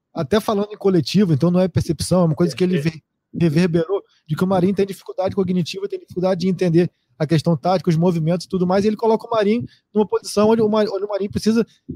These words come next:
Speaker 1: ter uma compreensão tática de ajuste, equilíbrio, de subida e descida. O Marinho muitas vezes pegava a bola e partia em diagonal e não fazia o corredor à extrema esquerda e o Vitinho tinha que ocupar o espaço, assim.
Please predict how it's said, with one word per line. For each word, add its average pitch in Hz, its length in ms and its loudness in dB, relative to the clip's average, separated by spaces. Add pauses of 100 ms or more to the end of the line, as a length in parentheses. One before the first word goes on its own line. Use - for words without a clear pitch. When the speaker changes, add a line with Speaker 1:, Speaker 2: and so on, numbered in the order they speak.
(160)
Speaker 1:
ter 196 80 2
uma 220 120 2
compreensão 214 520 -4
tática 202 460 0 (240)
de 160 100 2
ajuste, 196 420 2
equilíbrio, 190 360 2
de 208 100 2
subida 190 360 0
e - 20 -10
descida. 220 400 0
O 170 40 2
Marinho 180 240 2
muitas 233 140 -4
vezes 214 160 0
pegava 202 280 -2
a 180 40 0
bola 240 280 0
e - 20 -16
partia 196 340 -6
em 233 60 -8
diagonal 220 520 -2 (360)
e 202 40 6
não 214 140 0
fazia 220 340 2
o 214 60 4
corredor 190 500 -2 (260)
à 170 80 4
extrema 185 340 2
esquerda 208 340 0
e 233 40 2
o - 20 0
Vitinho 214 360 -2
tinha 226 100 -14
que 233 80 -4
ocupar 220 300 0
o - 20 4
espaço, 196 460 0
assim. 160 160 -10